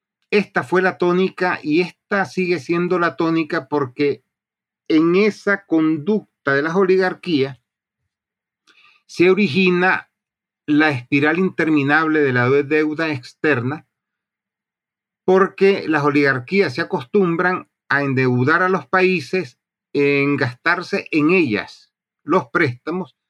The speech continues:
pero quienes quedan obligados después a pagarlo, eh, son los pueblos,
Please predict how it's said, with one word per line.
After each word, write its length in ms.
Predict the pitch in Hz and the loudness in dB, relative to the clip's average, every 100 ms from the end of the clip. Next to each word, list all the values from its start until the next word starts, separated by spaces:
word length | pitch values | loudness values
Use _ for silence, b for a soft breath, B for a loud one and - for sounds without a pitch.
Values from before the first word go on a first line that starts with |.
| _ _ _ _ _ _ - | _ _ _ _ _ _ 0
pero 280 | 170 165 | 2 2
quienes 340 | 131 143 131 123 | 0 -2 -2 -2
quedan 340 | 151 175 175 | 0 0 0
obligados 720 | 180 170 165 165 147 160 131 - | 0 0 0 0 0 -2 -12 -10
después 460 | 127 123 - 160 135 | -6 -6 -2 -2 -2
a 120 | 135 | 0
pagarlo, 640 | 160 143 139 143 - - _ _ _ _ _ _ _ _ _ | 0 0 -2 -4 -10 -12 _ _ _ _ _ _ _ _ _
eh, 360 | 120 120 113 107 | -6 -4 -4 -4
son 220 | - 156 | -2 -2
los 180 | 156 123 | -2 0
pueblos, 560 | 170 151 131 165 - | 2 2 0 -8 -16